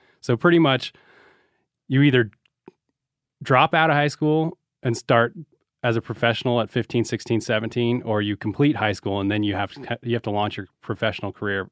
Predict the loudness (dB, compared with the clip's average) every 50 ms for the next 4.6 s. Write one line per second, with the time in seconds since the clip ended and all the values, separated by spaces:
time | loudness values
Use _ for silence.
0 | _ _ _ _ 0 0 2 0 -2 -6 -6 -6 -6 -6 -6 -8 -10 -8 -6 -6
1 | -4 -2 -2 -2 -2 -2 -4 -8 -10 -12 -10 -12 -12 -12 _ _ -20 -20 -20 -20
2 | _ _ _ _ _ _ _ _ -6 -4 -2 -2 -2 -2 -2 -2 -2 -2 -2 -2
3 | -2 -2 -2 -2 -2 -4 -4 -6 -6 -6 -6 -6 -6 -8 -8 -8 -8 -8 -8 -10
4 | -10 -6 -4 -2 -2 -2 -2 -2 -2 -4 -6